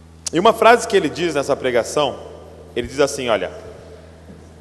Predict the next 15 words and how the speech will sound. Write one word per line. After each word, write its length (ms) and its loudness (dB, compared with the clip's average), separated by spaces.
onde, 800 4
presta 220 -2
atenção, 200 2
onde 540 10
você 280 2
vai 140 8
passar 480 4
a 60 4
sua 180 -2
eternidade, 720 2
depende 360 0
da 120 4
graça 320 2
de 100 -6
Deus. 420 -4